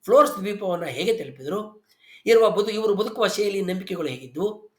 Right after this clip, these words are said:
ಈ ಮಾನವರು ಆಧುನಿಕ ಮಾನವ ಹೋಮೋ ಸೇಪಿಯನ್ಸ್‌ಗಳ ಸಂಪರ್ಕಕ್ಕೆ ಎಂದಾದರೂ ಬಂದಿದ್ರೆ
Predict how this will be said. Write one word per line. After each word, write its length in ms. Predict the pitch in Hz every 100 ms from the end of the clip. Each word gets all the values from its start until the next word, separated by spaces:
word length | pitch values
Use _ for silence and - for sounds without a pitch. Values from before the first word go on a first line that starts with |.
| _ _ _
ಈ 100 | 196
ಮಾನವರು 460 | 185 202 254 247 196
ಆಧುನಿಕ 440 | 160 190 247 240
ಮಾನವ 360 | 190 180 180 175
ಹೋಮೋ 400 | 160 151 226 214
ಸೇಪಿಯನ್ಸ್‌ಗಳ 640 | - 190 180 156 160 151
ಸಂಪರ್ಕಕ್ಕೆ 560 | 143 190 180 - 180
ಎಂದಾದರೂ 360 | 147 151 170 165
ಬಂದಿದ್ರೆ 760 | 151 123 123 123 190 190 _